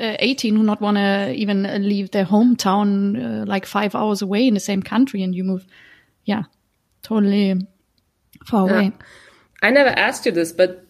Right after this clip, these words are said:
Speaker 2: was that, was that, like, a really, really tough, uh, decision, or was it just so full of excitement that you wanna do this and, uh, go to Paris that you never really thought about,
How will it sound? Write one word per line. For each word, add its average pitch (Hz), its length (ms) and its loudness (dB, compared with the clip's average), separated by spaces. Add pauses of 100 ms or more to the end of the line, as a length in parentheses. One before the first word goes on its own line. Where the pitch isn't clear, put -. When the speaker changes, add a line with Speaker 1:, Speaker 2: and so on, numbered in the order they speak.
Speaker 2:
was 233 220 0
that, 269 220 0
was 233 180 0
that, 269 180 2
like, 220 200 -2
a 196 80 -4
really, 233 480 0
really 226 240 0
tough, 220 440 -6 (140)
uh, 175 440 -2
decision, 175 540 -2
or 170 140 2
was 185 200 2
it 180 100 -2
just 196 420 -6
so - 340 -4
full 254 400 2
of 233 140 0
excitement 190 560 0
that 180 180 -2
you 185 60 -2
wanna 175 280 2
do 208 340 0
this 170 400 0
and, 170 400 -4
uh, - 420 -6
go 175 160 2
to 170 140 -10
Paris 175 340 0
that 175 220 -2
you 170 80 0
never 165 360 2
really 156 260 0
thought 190 260 -2
about, 147 400 -4